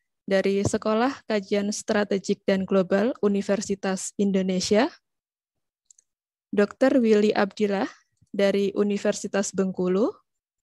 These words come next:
Bapak Rizky Dian Bareta dan Bapak Muhammad Syaibani dari Direktorat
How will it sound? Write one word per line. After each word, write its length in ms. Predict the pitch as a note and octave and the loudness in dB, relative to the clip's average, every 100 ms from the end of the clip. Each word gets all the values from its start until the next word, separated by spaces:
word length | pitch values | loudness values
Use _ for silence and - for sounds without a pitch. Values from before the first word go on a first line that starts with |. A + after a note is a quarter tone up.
| _ _ _ _ _ _ _ _ G3+ | _ _ _ _ _ _ _ _ 2
Bapak 400 | G#3 G#3 B3+ - | 2 4 0 2
Rizky 400 | A#3+ - - A#3 | 0 0 -2 0
Dian 320 | G3+ G3+ G3 | 2 2 2
Bareta 640 | F#3+ F#3+ F#3 A#3 B3 C4+ - | 0 0 -2 -2 -4 -4 -4
dan 240 | G3 F#3+ F#3 | 0 0 0
Bapak 400 | F#3+ G3 A3+ - | -2 0 -2 -2
Muhammad 400 | A3 G#3 G3 F#3+ | -2 -2 -2 -6
Syaibani 720 | - G#3+ G3+ G3 F#3+ F#3 A3 A3+ | -4 0 0 2 0 0 -2 0
dari 400 | F#3+ G3 F#3 F#3+ | 0 -2 -4 -2
Direktorat 640 | F#3+ F#3+ - G3+ A3 - | 0 0 0 0 0 -2